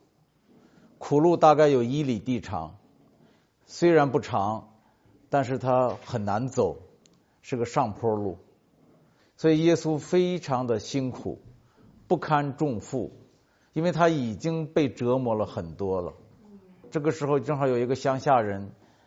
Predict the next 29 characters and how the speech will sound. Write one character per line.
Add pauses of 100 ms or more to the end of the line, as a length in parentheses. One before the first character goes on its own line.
(160)
西
门， (580)
啊，
叫
古
利
奈
人
西
门， (1000)
他
被
抓
来 (220)
替
耶
稣
背
十
字
架。 (800)
这
个
人
也
是
有
福
的，